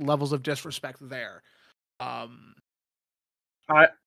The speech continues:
Speaker 2: speaking of which, let's talk about the, I'll, I'll bring up the one that's, uh, involves both of 'em. When, uh, Itachi, uh, out-, was going after Naruto with
Speaker 1: Yeah.
Speaker 2: Kisame,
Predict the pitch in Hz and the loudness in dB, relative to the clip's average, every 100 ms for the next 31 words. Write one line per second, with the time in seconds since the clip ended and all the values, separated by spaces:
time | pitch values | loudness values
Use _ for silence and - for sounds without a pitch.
0 | - - 269 196 175 170 202 - 208 196 | -10 -2 2 8 8 8 4 8 8 10
1 | 180 180 170 160 165 185 190 214 214 - | 6 6 6 6 6 8 10 10 8 6
2 | 151 135 139 143 147 139 131 123 139 120 | 2 6 8 8 8 8 8 8 10 10
3 | 113 113 175 151 143 139 135 170 214 196 | 8 4 4 8 10 10 10 8 8 4
4 | 127 101 - _ _ _ _ _ 117 147 | 2 -2 -8 _ _ _ _ _ 6 8
5 | 151 151 151 147 - 127 131 208 196 208 | 10 12 12 10 6 2 8 8 8 8
6 | 185 139 139 _ _ _ _ _ _ _ | 6 6 2 _ _ _ _ _ _ _
7 | - 151 165 160 165 151 151 165 156 151 | 8 8 12 10 10 8 10 10 10 6
8 | 143 131 147 143 165 139 175 143 165 175 | 8 10 10 10 8 10 8 8 6 6
9 | 202 | 6